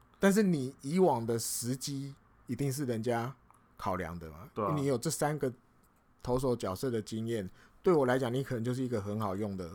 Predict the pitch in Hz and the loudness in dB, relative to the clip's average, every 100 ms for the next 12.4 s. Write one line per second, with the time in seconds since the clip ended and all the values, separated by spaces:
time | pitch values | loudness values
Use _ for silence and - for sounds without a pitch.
0 | 104 - 104 107 - - - - 110 101 | -10 -6 -4 -4 -8 -14 -20 -8 -4 -4
1 | 90 87 - 110 127 120 131 143 139 127 | -6 -12 -6 -4 -2 -2 0 2 2 0
2 | 120 107 - - 123 127 104 90 92 98 | 0 -2 -4 -2 0 0 -2 -4 -8 -8
3 | 95 104 95 - _ _ _ _ _ _ | -4 -4 -4 -10 _ _ _ _ _ _
4 | _ 98 92 123 104 95 82 - 101 85 | _ -4 -2 0 -2 -4 -8 -8 -8 -8
5 | - _ - - 170 175 175 170 170 139 | -14 _ -14 -2 4 4 4 4 4 4
6 | 131 - 143 135 113 98 90 95 123 90 | 0 -2 -2 0 -2 -4 -6 -4 -4 -4
7 | 87 110 92 85 - _ _ _ _ - | -4 -4 -4 -8 -14 _ _ _ _ -20
8 | - 113 110 113 98 98 113 110 98 104 | -6 -4 0 0 0 0 2 2 0 -4
9 | 104 98 92 92 107 98 92 - - - | -6 -6 -6 -6 -4 -4 -6 -14 -20 -2
10 | 175 190 202 185 180 170 170 165 123 - | 2 8 8 8 6 4 4 4 2 0
11 | 139 160 151 127 117 107 123 135 110 107 | 2 2 2 0 0 0 0 0 -2 -2
12 | 107 - 71 - | -2 -4 -8 -10